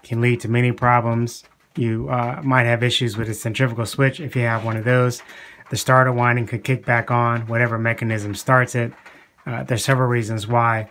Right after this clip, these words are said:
people don't make V F Ds for the single-phase induction motor.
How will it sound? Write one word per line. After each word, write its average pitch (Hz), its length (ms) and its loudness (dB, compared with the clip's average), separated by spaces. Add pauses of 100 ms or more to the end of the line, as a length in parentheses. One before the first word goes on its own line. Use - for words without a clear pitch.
people 131 220 -2
don't 127 320 0
make 120 180 -2
V 120 220 2
F 113 140 -4
Ds 113 400 0 (320)
for 123 100 -4
the 113 120 -2
single-phase 110 600 -4
induction 107 460 -4
motor. 120 320 -6